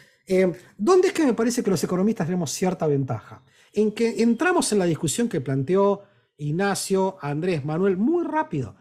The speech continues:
Tenemos una cabeza muy modelística, porque no es nada más que empírica. Estamos todo el tiempo pensando en estructuras modelísticas.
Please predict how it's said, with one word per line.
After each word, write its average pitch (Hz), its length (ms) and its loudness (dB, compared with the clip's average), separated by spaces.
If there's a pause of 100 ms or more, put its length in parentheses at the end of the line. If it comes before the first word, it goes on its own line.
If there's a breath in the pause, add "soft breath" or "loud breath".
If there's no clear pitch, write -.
(200 soft breath)
Tenemos 285 300 0
una 269 120 -2
cabeza 262 240 -2
muy 262 140 4
modelística, 226 720 0
porque 175 200 -2
no 285 80 0
es 277 140 -6
nada 185 180 -2
más 190 120 -4
que - 100 -10
empírica. 143 580 -4 (880)
Estamos 311 440 -2
todo 349 180 0
el 285 80 0
tiempo 285 260 0
pensando 190 300 -4
en 180 60 -2
estructuras 151 400 -4
modelísticas. 131 680 -4